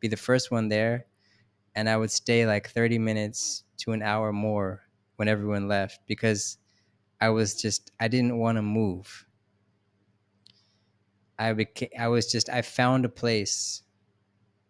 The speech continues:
that was so full of warmth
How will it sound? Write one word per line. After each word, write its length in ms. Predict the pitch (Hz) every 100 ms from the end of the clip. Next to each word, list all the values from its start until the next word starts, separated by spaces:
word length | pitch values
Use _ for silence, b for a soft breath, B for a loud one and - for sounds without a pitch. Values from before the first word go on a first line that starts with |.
| _ -
that 160 | 107 113
was 180 | 110
so 300 | - 127 123
full 320 | 113 - 113 113
of 440 | 101 - - - _ -
warmth 840 | 117 101 117 123 98 - - -